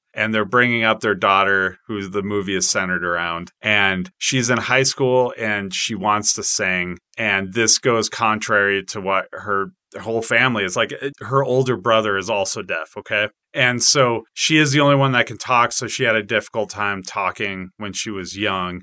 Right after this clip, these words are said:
And then at a certain point, her father's a fisherman, so he, they're constantly leaning on her to deal with everybody who is not deaf to communicate.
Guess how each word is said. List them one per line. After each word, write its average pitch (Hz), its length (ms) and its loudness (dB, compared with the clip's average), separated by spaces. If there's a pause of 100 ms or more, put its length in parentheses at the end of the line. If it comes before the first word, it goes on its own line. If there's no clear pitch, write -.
(100)
And 127 160 0
then 135 100 6
at 127 120 2
a 113 40 2
certain 151 460 2
point, 98 460 -4
her 107 80 -16
father's 135 440 4
a 113 80 -4
fisherman, 113 600 -2
so 110 240 -2
he, 101 80 -12 (340)
they're 123 340 2
constantly 131 800 0
leaning 101 400 -4
on 95 200 -6
her 95 380 -2 (120)
to 98 180 -6 (240)
deal 104 220 -2
with 98 180 -4
everybody 92 680 -4
who 117 180 -4
is 98 140 -4
not 104 300 2
deaf 85 380 0 (160)
to 123 120 -4
communicate. 113 720 -4